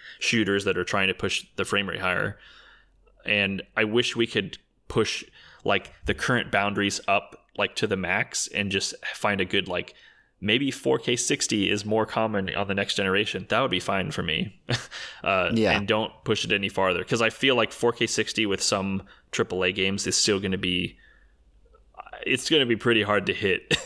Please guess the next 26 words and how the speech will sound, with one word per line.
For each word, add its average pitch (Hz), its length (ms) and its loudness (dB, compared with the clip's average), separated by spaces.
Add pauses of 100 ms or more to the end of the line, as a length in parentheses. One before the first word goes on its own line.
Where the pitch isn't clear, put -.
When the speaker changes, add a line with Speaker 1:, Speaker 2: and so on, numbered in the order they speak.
(160)
Speaker 1:
<laughs> - 140 -6
even 117 340 2
Speaker 2:
Yeah. 104 140 6
Speaker 1:
with 107 240 -6
whatever 107 400 2
hardware 101 320 2
they're 95 120 2
gonna 95 160 0
throw 98 200 0
at 90 120 0
you. - 120 -4
'Cause 110 220 0
if 107 120 2
it's 113 120 0
gonna 127 200 0
cost, - 340 0
like, 92 120 -2
five 104 220 2
hundred 95 260 -4
bucks - 400 -2 (240)
or 101 180 0
less, 92 440 0
like, 92 260 -2 (640)
they're 127 140 2
not 139 180 0
gonna 113 260 2